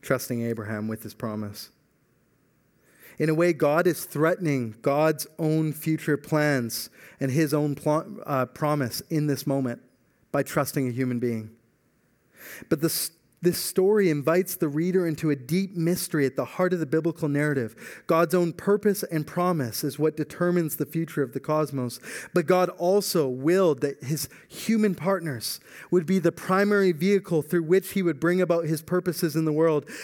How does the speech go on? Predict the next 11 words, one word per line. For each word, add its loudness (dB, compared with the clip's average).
Abraham 4
is 0
both 2
the 4
problem 4
and 6
the 4
solution 4
to 2
God's 4
promises 0